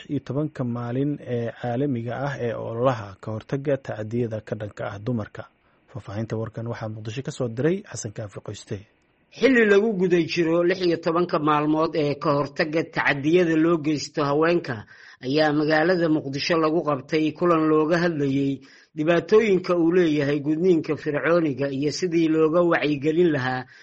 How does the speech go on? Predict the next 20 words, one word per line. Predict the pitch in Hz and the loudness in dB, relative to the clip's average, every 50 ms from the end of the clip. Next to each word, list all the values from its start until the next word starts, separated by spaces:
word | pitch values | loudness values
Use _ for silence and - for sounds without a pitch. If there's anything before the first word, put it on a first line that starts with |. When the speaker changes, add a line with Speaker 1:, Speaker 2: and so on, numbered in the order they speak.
| - - _ - | -20 -20 _ -6
Speaker 2:
bulshada, | 139 151 160 165 139 - - 196 175 156 131 127 135 127 | -2 0 0 0 0 0 2 2 2 2 0 -2 -4 -6
waxaana | 143 131 - 147 151 151 160 156 143 | -6 -4 -2 0 0 2 2 0 0
kulanka | 151 - 196 190 170 156 139 - 160 | 0 0 2 2 2 2 0 -2 -4
soo | - - - 160 165 170 175 | -6 -4 -2 0 0 0 2
qabanqaabisay | 151 151 143 139 135 135 131 135 139 139 139 139 123 - - 160 156 156 151 - - - - - - _ - | 0 0 0 0 -2 -2 -2 0 0 0 -2 -4 -4 -2 0 0 0 0 -2 -4 -8 -20 -20 -20 -20 _ -8
Wasaaradda | 147 156 135 170 180 175 196 214 190 180 180 | -6 -2 0 2 4 4 4 2 2 0 0
Qoyska | 180 185 202 170 139 - - - 160 | 2 2 2 2 2 0 -2 0 2
iyo | 156 151 151 143 | 2 2 2 0
Xuquuqul | - 151 143 135 143 131 131 151 151 151 | 0 -2 -4 -4 -4 -4 -2 0 0 0
Insaanka. | 151 139 131 - - 165 143 127 113 - 131 127 131 - _ _ _ _ _ | 0 -2 -2 0 0 0 0 0 -2 -4 -6 -6 -8 -10 _ _ _ _ _
Kulankan | - - 170 170 160 147 - - 160 156 170 | -4 0 2 2 2 2 2 0 0 0 0
oo | 185 170 151 156 151 | 0 0 0 2 2
ay | 147 151 147 | 0 0 -2
ka | - 190 180 | -2 -2 -2
soo | 175 - - 180 165 165 151 | -2 0 0 2 2 2 2
qayb | 123 147 151 156 156 151 | 2 0 0 2 0 0
galeen | 139 160 160 175 170 156 135 123 123 123 - - - - - _ | 0 2 2 2 2 2 0 -2 -6 -8 -12 -16 -20 -20 -18 _
haween | - 160 165 180 208 226 233 | 0 2 4 6 6 4 4
kala | 220 208 185 170 165 | 2 2 2 2 2
duwan | 147 139 156 160 175 175 180 | 2 0 2 2 4 4 4